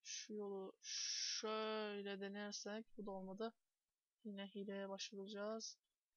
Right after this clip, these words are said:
Şuradan şöyle. Şuradan şöyle. Ananı öldük. Şimdi şuradan şöyle. Şöyle. Biraz kalbimiz olsun.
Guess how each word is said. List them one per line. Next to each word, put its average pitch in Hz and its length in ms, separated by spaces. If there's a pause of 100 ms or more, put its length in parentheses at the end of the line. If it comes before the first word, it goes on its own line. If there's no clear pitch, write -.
(220)
Şuradan - 460
şöyle. 214 600
Şuradan 214 680 (260)
şöyle. 220 500 (100)
Ananı 202 320
öldük. - 300 (1120)
Şimdi 247 460
şuradan - 1040
şöyle. 202 500 (920)
Şöyle. 208 380 (960)
Biraz 254 240
kalbimiz 220 500
olsun. 208 460